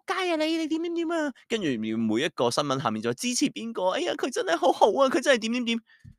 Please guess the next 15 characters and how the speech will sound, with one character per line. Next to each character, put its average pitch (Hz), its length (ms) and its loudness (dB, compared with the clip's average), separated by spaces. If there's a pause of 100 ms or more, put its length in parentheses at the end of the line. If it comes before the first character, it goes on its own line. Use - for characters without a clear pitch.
(1600)
呢 208 100 -6
啲 202 180 -4
你 113 120 -2
聽 147 220 -2
埋 101 120 -2
落 69 180 -6
去 90 60 -4
就 80 100 -8
係， 64 140 -8
哦， 98 200 -10
好 92 180 -12
多， 107 260 -6
多 120 180 -2
謝 90 200 -6
咯， 90 160 -14